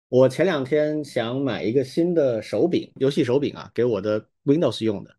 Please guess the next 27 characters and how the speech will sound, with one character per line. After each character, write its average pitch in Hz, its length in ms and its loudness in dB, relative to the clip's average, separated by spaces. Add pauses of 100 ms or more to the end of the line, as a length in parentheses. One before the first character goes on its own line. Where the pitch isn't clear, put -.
(320)
因 156 140 6
为 165 100 6
我 135 240 4
以 123 140 0
前 131 460 -4 (360)
都 165 160 6
是 151 240 0
用 123 520 2
Xbox 135 560 0
和 120 120 -4
P 139 200 0
S 143 180 -2
的 117 60 -4
手 104 200 -4
柄 104 240 -6
在 101 280 -2
P - 120 -6
C 117 160 -2
上 104 220 -2
玩， 67 180 -6 (400)
然 113 140 2
后 127 160 2
那 151 140 0
都 156 100 2
很 - 180 -10
旧 170 260 6
了， 80 140 -10